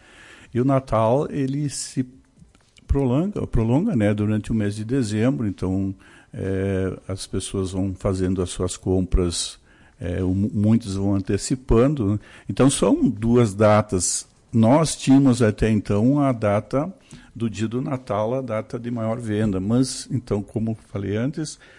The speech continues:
é, vem surgindo, então, essa nova, é, promoção que todos os lojistas vêm fazendo, e muitos já fizeram durante o mês, é, de novembro, que já anunciaram produtos com desconto especial.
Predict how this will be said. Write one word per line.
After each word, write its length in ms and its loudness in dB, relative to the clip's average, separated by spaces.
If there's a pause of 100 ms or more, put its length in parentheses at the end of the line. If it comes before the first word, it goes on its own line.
(160)
é, 280 0
vem 180 0
surgindo, 640 -2
então, 300 0
essa 240 -4
nova, 720 2 (360)
é, 240 -6
promoção 760 -2 (320)
que 120 -2
todos 400 0
os 120 -2
lojistas 440 -2
vêm 120 0
fazendo, 440 2
e 60 -2
muitos 640 4
já 140 -4
fizeram 680 0
durante 400 -2
o 20 -4
mês, 500 -4 (100)
é, 720 -4
de 160 -4
novembro, 640 -4 (760)
que 680 -6
já 160 -4
anunciaram 460 -2
produtos 520 -6
com 160 -4
desconto 360 -6
especial. 640 -4